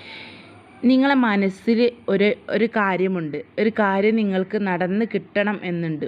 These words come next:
ഒരാവശ്യമുണ്ട് നിങ്ങളെ മനസ്സിൽ. ആ ഒരു ആവശ്യം നിങ്ങൾ മനസ്സിൽ വെച്ചുകൊണ്ട് മഗ്‌രിബ് നിസ്കാരം കഴിഞ്ഞതിൻ്റെ ഇടയിൽ, ഇശാ മഗ്‌രിബിൻ്റെ ഇടയിൽ, അതായത് മഗ്‌രിബ് നിസ്കാരം കഴിഞ്ഞ് ഇശാ ബാങ്ക് കൊടുക്കുന്നതിൻ്റെ മുന്നേ ആയിട്ട്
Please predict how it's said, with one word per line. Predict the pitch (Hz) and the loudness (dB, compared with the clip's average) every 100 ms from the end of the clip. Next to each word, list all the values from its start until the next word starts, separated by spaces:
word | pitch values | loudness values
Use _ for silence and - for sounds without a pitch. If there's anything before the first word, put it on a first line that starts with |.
| - | -4
ഒരാവശ്യമുണ്ട് | 214 220 196 202 208 208 - 220 185 165 | 0 2 2 0 0 -2 0 0 0 -2
നിങ്ങളെ | 160 156 160 | -4 -4 -4
മനസ്സിൽ. | 160 156 156 - 165 - - - - - | -2 -2 -6 -4 -6 -6 -16 -20 -20 -14
ആ | - 269 | -2 2
ഒരു | 247 226 240 190 180 | 4 2 0 0 0
ആവശ്യം | 180 180 185 - 208 196 | 0 0 -2 -2 -2 0
നിങ്ങൾ | 165 165 208 208 | -2 -2 -4 -2
മനസ്സിൽ | 196 190 202 - - 240 | 2 4 2 0 2 2
വെച്ചുകൊണ്ട് | 175 160 - 180 165 156 185 208 - | 2 -2 -4 0 0 0 -2 -4 -2
മഗ്‌രിബ് | 208 214 226 233 247 262 | 0 2 4 2 2 2
നിസ്കാരം | 202 170 - 185 180 208 196 | 0 -2 -2 -2 0 -4 -2
കഴിഞ്ഞതിൻ്റെ | 175 170 170 175 180 185 | -2 -2 -4 -4 -4 -4
ഇടയിൽ, | 156 156 156 - - - - - | -2 -6 -6 -16 -20 -20 -18 -6
ഇശാ | 208 269 269 | -2 0 0
മഗ്‌രിബിൻ്റെ | 269 240 196 190 190 190 214 - | 2 2 0 0 -2 -2 -2 -2
ഇടയിൽ, | 180 165 165 156 - _ _ _ | -2 0 -2 -2 -8 _ _ _
അതായത് | 180 214 220 208 262 - | -4 0 0 0 -4 -6
മഗ്‌രിബ് | 202 202 196 214 233 | -6 -4 -2 -2 -2
നിസ്കാരം | 226 220 - 202 220 | -4 -4 -2 -2 -2
കഴിഞ്ഞ് | 220 208 185 185 202 233 | -2 -2 -2 -2 -4 -6
ഇശാ | 196 - 190 202 | -8 -2 -2 0
ബാങ്ക് | 208 208 214 | 0 0 -2
കൊടുക്കുന്നതിൻ്റെ | 226 208 185 - 202 214 208 214 240 | -4 -6 -6 -2 0 2 2 2 2
മുന്നേ | 247 208 196 208 226 | 2 2 2 2 2
ആയിട്ട് | 196 160 151 - | 2 -2 -6 -12